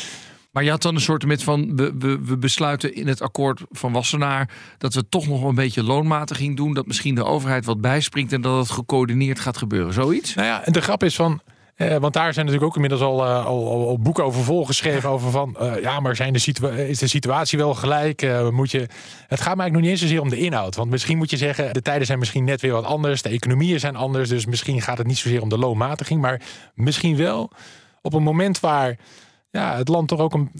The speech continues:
Speaker 2: ja, in toenemende mate wat, wat verdeeld of wantrouwig is naar de, de instituties die er zijn.
Speaker 1: Ja.
Speaker 2: Dat je in ieder geval zegt, maar wij als werkgevers, werknemers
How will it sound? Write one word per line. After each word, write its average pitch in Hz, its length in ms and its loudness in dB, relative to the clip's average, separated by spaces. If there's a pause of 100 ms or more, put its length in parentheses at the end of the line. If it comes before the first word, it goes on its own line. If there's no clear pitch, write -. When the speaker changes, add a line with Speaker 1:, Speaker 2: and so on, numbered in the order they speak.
(140)
Speaker 2:
ja, - 180 -6
in 151 100 -2
toenemende 147 400 2
mate 143 300 0
wat, 131 220 -4 (220)
wat 123 260 -4
verdeeld 143 320 2
of 131 60 2
wantrouwig 139 560 2
is 135 160 2
naar 127 360 0
de, 110 160 -2
de 107 140 -4
instituties 131 580 0
die 131 100 -2
er 117 100 0
zijn. 180 240 -2
Speaker 1:
Ja. 151 140 -4 (320)
Speaker 2:
Dat 151 140 -2
je 143 60 2
in 147 60 4
ieder 165 160 4
geval 156 140 0
zegt, 127 100 2
maar 143 100 2
wij 175 100 2
als 139 100 0
werkgevers, 139 520 0
werknemers 143 640 2